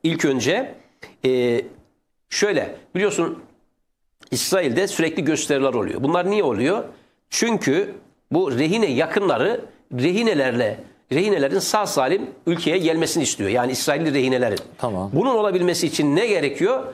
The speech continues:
Speaker 1: Hamas'la bir ateşkes ya da bir anlaşma yapmanız gerekiyor. Dolayısıyla Netanyahu'ya diyorlar ki suçlama şu, sen buna yanaşmıyorsun. Hatta Yoav Galant, yani eski savunma bakanı, dedi ki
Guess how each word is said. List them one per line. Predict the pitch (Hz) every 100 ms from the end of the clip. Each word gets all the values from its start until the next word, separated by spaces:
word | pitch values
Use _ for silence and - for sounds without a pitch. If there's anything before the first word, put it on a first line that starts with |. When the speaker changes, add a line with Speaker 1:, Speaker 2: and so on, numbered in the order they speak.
| -
Speaker 1:
Hamas'la | - 233 190 - 233
bir | 214 - 180
ateşkes | 190 214 214 151 -
ya | 160
da | 214
bir | 220 185
anlaşma | 220 233 226
yapmanız | 214 214 220 214
gerekiyor. | 160 123 - 98 - - - _ _ 135
Dolayısıyla | 180 262 262 226 160
Netanyahu'ya | 151 202 240 226 202 185 139
diyorlar | 190 269 175
ki | - 165 - - _
suçlama | - 226 - 190 180
şu, | - 233 -
sen | - 226 247 190
buna | 196 233 -
yanaşmıyorsun. | 170 226 247 - 143 104 107 107 - -
Hatta | 175 196 240 202
Yoav | 143 190 208 135
Galant, | 190 165 175 -
yani | 139 170 160
eski | 170 170 175
savunma | - 151 185 196
bakanı, | 151 127 147 233 - - - -
dedi | 120 175 254
ki | - 156 226